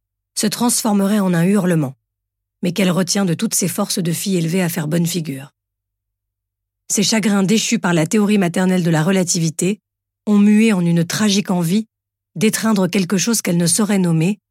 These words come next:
et qui sans cesse s'échappe. Sa certitude qu'on ne peut pas vivre dans un monde sans transcendance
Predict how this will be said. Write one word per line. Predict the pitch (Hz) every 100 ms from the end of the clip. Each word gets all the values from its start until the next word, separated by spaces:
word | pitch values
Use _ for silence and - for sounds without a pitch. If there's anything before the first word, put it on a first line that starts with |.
| _ _ _ _
et | 175
qui | 196
sans | - 185
cesse | - 202 -
s'échappe. | - 135 - 120 - _ _ _ _ _ _ _ _ _ _ _ _ _ _ _ _ _ -
Sa | 196
certitude | 165 262 - 254 294
qu'on | - 196
ne |
peut | 165 180
pas | 214
vivre | 214 190 170
dans | 170 165
un |
monde | 165 156 151
sans | - 220
transcendance | 196 190 - 185 202 247 -